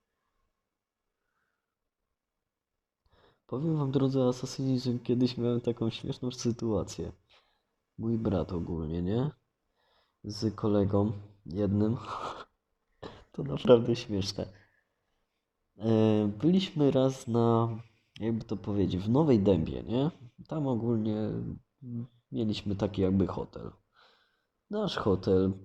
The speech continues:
był fajnie zajebisty, nie? Ale mój brat akurat m-, coś mu się śniło w nocy. I brat, jakby to powiedzieć, lunatykował.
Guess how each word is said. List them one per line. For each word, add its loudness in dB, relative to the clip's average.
był -4
fajnie 0
zajebisty, -4
nie? -4
Ale -4
mój 0
brat -2
akurat -6
m-, -6
coś -8
mu -6
się -2
śniło 0
w -20
nocy. -16
I -6
brat, -6
jakby -6
to -8
powiedzieć, 0
lunatykował. 0